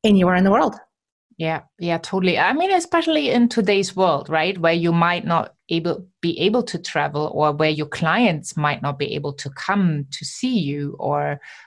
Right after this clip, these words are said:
Speaker 2: where you can't really have a retreat at the moment, that's a brilliant way to deliver more value to your clients and to also give that one-on-one support.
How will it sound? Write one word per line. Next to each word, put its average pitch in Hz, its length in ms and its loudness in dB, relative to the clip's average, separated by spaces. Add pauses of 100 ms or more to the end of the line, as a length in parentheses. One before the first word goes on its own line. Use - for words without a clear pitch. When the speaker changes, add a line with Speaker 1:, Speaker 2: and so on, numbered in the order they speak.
Speaker 2:
where 151 120 0
you 151 140 -2
can't 185 380 0
really 165 160 -2
have 160 240 -2
a 160 100 -2
retreat 151 440 -4
at 143 160 -6
the 147 60 -4
moment, 139 500 0 (480)
that's 175 520 -2
a 165 60 0
brilliant 165 520 2
way 196 260 2
to 180 240 -4
deliver 160 400 0
more 151 240 2
value 143 480 0
to 214 320 -4
your 196 220 0
clients - 800 -6 (400)
and 170 180 0
to 185 100 -2
also 170 300 4
give 160 380 -2
that 139 320 0
one-on-one 151 640 0
support. - 640 -4